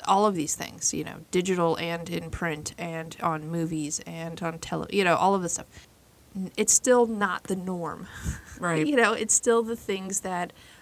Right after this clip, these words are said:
Speaker 1: are st-, exciting to us because they don't normally happen. Because we're able to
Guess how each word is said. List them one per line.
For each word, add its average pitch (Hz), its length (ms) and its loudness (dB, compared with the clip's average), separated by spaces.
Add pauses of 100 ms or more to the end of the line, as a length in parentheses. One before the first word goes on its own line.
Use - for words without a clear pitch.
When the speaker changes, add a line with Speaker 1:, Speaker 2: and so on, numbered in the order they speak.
(140)
Speaker 1:
are 180 160 2
st-, - 260 -4 (120)
exciting 240 520 0
to 165 120 -4
us 156 100 -4
because 165 420 -6
they 175 220 -6 (240)
don't 190 340 -8
normally 175 520 -6
happen. - 480 -12 (500)
Because 233 460 -2
we're 208 140 0
able 190 220 0
to 170 540 -4